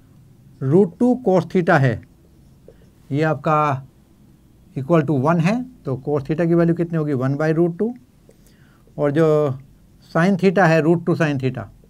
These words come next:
ये वैल्यू आपकी माइनस वन है, यानी कि sin theta की वैल्यू माइनस वन by root two हुई।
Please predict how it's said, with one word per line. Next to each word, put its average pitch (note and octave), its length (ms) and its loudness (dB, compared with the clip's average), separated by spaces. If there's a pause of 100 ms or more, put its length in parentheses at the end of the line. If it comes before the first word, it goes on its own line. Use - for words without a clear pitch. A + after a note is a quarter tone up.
(680)
ये D3 160 2
वैल्यू D#3 300 2
आपकी D3+ 220 -4
माइनस C3+ 380 -2
वन E3+ 180 -2
है, G#3 120 -6
यानी D#3 200 -4
कि D3+ 140 -6
sin D3 260 -6
theta C#3+ 220 -4
की D3 100 -4
वैल्यू C#3 420 -2 (680)
माइनस D#3 360 0
वन D#3+ 180 -2
by E3 180 0
root E3+ 220 -2
two F3 120 -4
हुई। A3+ 180 -2